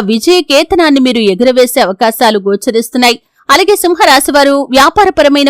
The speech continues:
ఒప్పందాల విషయంలో, భాగస్వామ్య ఒప్పందాల విషయంలో జాగ్రత్త వ్యవహరించడం చాలా ముఖ్యం.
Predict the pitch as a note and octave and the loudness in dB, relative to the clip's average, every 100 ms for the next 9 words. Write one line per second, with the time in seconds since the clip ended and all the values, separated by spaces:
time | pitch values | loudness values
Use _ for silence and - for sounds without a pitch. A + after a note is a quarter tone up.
0 | G#3+ G3+ C#4+ C#4 C4+ C4 C4 - C4+ C4 | -2 -2 0 2 2 0 -2 -2 0 2
1 | B3+ C#4+ _ _ B3+ F4+ G4+ - F4+ D#4 | 2 0 _ _ 2 2 0 -2 2 2
2 | C#4+ G#3+ - B3+ B3 A#3 G#3+ - A3+ G#3+ | 2 -2 -2 0 2 0 -2 -4 -4 -2
3 | B3+ B3+ F#3 G3 G#3 A3 G3+ G3+ B3 B3 | 0 0 0 0 -2 -2 -2 0 0 -2
4 | A#3 B3 A#3 A3 A#3+ A3+ B3+ A#3 D#4 | -4 -2 -4 0 0 2 0 -2 -2